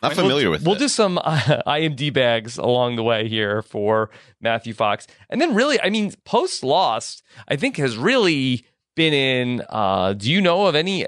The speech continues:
Speaker 3: notable roles he's had, uh, post Lost?
Speaker 1: I think he basically
Speaker 2: None.
Speaker 1: retired,
Speaker 2: Like,
Speaker 1: Rob.
Speaker 2: really none.
Speaker 1: I, th-,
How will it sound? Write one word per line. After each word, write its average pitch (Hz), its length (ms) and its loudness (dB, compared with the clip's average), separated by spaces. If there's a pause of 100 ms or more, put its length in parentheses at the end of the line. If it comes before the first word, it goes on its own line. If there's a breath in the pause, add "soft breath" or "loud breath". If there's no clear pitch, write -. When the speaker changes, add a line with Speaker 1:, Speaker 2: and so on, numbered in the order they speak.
Speaker 3:
notable 160 640 2
roles 151 400 0
he's 190 160 -4
had, 180 340 0
uh, 143 460 2
post 160 360 -4
Lost? 156 520 -2 (1300)
Speaker 1:
I 98 40 -8
think 156 100 4
he 202 40 2
basically 156 380 2
Speaker 2:
None. 107 60 4
Speaker 1:
retired, 95 480 0
Speaker 2:
Like, 143 80 -10
Speaker 1:
Rob. 147 180 0
Speaker 2:
really 156 160 2
none. 135 140 0
Speaker 1:
I, 113 40 0
th-, 139 120 0